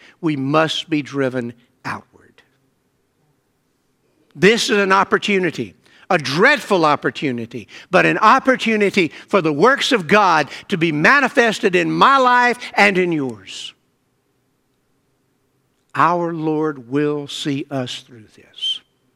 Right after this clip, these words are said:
He will bring us out of this.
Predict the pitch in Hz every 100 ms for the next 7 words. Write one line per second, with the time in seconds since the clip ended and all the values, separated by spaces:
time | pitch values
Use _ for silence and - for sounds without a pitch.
0 | _ _ _ _ _ _ _ _ _ _
1 | _ _ _ _ _ _ _ _ _ -
2 | 180 156 143 208 254 240 180 226 226 220
3 | 208 196 196 208 185 143 123 117 - -
4 | - - -